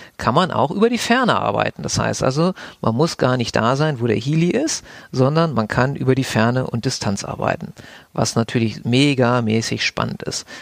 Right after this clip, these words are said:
Und da sind einfach auch viele Erfahrungen gemacht worden bei Bekannten, die ich jetzt, äh, kenne, die den Healy schon länger haben. Und nur mal so ein Beispiel von einer Bekannten, da ist es so, dass ihre Mutter schon immer irgendwie seit vielen, vielen Jahren schlecht schlafen konnte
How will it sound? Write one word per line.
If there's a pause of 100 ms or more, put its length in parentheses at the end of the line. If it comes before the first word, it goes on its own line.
(120)
Und
da
sind
einfach
auch
viele
Erfahrungen (320)
gemacht
worden
bei
Bekannten, (340)
die
ich
jetzt,
äh,
kenne,
die
den
Healy
schon
länger
haben.
Und
nur
mal
so
ein
Beispiel (800)
von
einer
Bekannten, (340)
da
ist
es
so,
dass
ihre
Mutter
schon
immer
irgendwie
seit
vielen,
vielen
Jahren
schlecht
schlafen
konnte